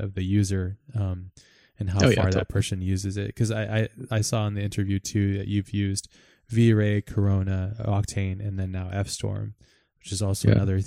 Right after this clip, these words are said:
Speaker 1: curious thing, because I'm the same way, uh, when it comes to renders and just three D tools or just tools in general. It's, is it, like, I, I, I know Jules. He's one of the big dev-, main dudes at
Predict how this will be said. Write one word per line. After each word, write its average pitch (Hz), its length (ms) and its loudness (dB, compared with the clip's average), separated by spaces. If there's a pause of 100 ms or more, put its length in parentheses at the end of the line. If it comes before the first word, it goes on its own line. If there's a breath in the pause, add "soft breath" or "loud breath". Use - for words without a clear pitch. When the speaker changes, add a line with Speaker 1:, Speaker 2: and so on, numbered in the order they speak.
Speaker 1:
curious 98 520 0
thing, 95 220 -4
because 101 560 -6
I'm 107 200 -2
the 107 100 2
same 101 260 0
way, 101 300 0 (460 soft breath)
uh, 95 380 -2
when 104 220 -2
it - 80 -8
comes 101 280 -2
to 104 100 2
renders 101 640 2 (120)
and 135 200 2
just - 260 0 (100)
three 113 160 4
D 104 120 2
tools 107 360 4
or 113 60 2
just 113 220 -2
tools 117 240 4
in 92 100 -2
general. 101 480 0 (160)
It's, - 420 -4 (540 soft breath)
is 110 240 2
it, 110 240 0
like, 107 180 -2
I, 110 300 -2
I, 107 140 0 (180)
I 107 80 0
know 110 240 4
Jules. 104 720 4
He's 107 180 -2
one 104 100 0
of 101 60 -6
the 98 60 -2
big 98 220 -4
dev-, 101 240 -4
main 101 300 -4
dudes 104 300 0
at 98 220 -4